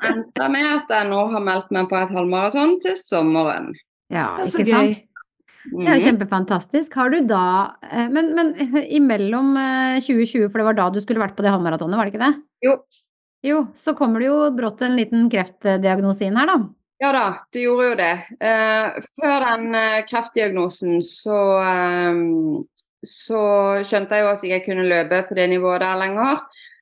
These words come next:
Speaker 1: Så da, ehm, begynte jeg på, ehm, på Sats med P T da,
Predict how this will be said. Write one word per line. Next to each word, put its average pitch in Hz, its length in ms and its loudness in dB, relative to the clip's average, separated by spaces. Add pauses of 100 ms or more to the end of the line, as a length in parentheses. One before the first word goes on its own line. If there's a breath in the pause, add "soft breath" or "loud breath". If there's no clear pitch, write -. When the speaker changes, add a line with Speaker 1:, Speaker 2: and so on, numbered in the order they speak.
(160 loud breath)
Speaker 1:
Så - 180 -6
da, 214 440 0 (160)
ehm, 185 760 2
begynte 185 300 0
jeg 185 240 0 (180)
på, 165 380 2
ehm, 165 640 -2
på 190 140 -6
Sats 277 520 -2
med 180 360 0
P 175 220 -2
T 190 100 -4
da, 262 300 0